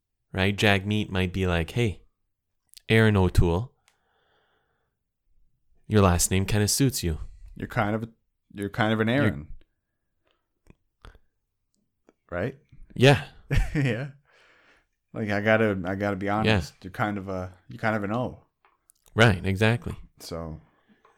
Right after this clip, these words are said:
Speaker 2: y-, I don't think you can get a name, last name that suits someone
Speaker 1: Right.
Speaker 2: as much as it, like, O'Toole. Like,
Speaker 1: Right.
Speaker 2: holy shit, you're such an O.
Speaker 1: I know, eh?
Speaker 2: Yeah. I know, I agree. I agree.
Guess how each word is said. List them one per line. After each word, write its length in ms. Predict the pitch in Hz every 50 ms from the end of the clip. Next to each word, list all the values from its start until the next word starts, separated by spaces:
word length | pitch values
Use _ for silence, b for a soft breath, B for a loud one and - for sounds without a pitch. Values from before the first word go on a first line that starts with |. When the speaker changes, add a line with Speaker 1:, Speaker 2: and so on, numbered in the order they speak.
| - _ -
Speaker 2:
y-, 360 | 101 - 53 50 - 85 71 82
I 100 | 110 123
don't 180 | 131 131 117
think 140 | - 120 110
you 60 | 107 104
can 80 | 98
get 120 | 95 104 101
a 40 |
name, 260 | 95 95 98 101 90 85
last 300 | 101 101 101 101 - -
name 160 | 107 101 95
that 140 | 87 - -
suits 280 | - - 120 117 -
someone 360 | - - 98 92 87 90 82 - _ -
Speaker 1:
Right. 300 | - 104 101 92 85 -
Speaker 2:
as 140 | - 95 95
much 280 | 107 104 117 117 - 107
as 100 | 95 95
it, 200 | 90 - - -
like, 280 | 82 76 80 - - _ _ -
O'Toole. 800 | 113 113 107 104 - - - 131 123 117 95 80 76 90 - _ _ _ _ _ _ _ _
Like, 140 | - 110 -
Speaker 1:
Right. 100 | - 185
Speaker 2:
holy 220 | 151 127 120 104
shit, 400 | - - - - 117 110 90 -
you're 80 | 90 90
such 360 | - - - 107 107 - -
an 140 | 95 85 87
O. 360 | 87 95 101 87 65 58 _ _ _ _ -
Speaker 1:
I 140 | - 104 95
know, 220 | 95 101 95 82
eh? 180 | 87 87 76 - - - - _ _ _ _
Speaker 2:
Yeah. 260 | - 80 80 64 - 110 147 170 _ _ _ _ _ _ _ _ _ _ _ _ _ _ _ _ -
I 100 | 90 98
know, 140 | 104 104 95
I 100 | 95 95
agree. 300 | 87 78 87 71 - _ _ _ -
I 80 | - 82 85
agree. 260 | 87 78 78 73 -